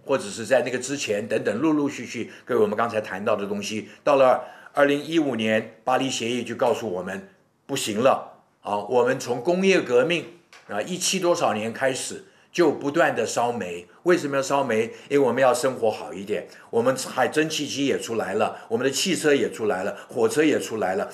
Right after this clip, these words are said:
飞机也出来了。各位，今天你可以想象我们人类生活多么的现代，可是多么现代的同时，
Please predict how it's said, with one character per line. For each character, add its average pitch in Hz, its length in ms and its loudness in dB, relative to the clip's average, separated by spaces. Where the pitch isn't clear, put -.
飞 165 220 2
机 165 160 -4
也 127 160 4
出 123 160 -8
来 101 180 2
了。 - 140 -2
各 151 100 2
位， 147 160 4
今 156 220 -2
天 156 180 2
你 117 80 -6
可 117 100 -12
以 131 80 -4
想 120 320 -2
象 - 380 -2
我 104 120 -12
们 117 280 -4
人 110 220 0
类 139 160 2
生 135 260 -2
活 95 360 -2
多 131 180 2
么 117 140 2
的 92 360 0
现 156 400 0
代， - 340 0
可 139 80 -6
是 143 60 -8
多 220 100 8
么 226 80 4
现 190 180 0
代 165 140 6
的 143 100 4
同 117 200 -6
时， 113 400 -6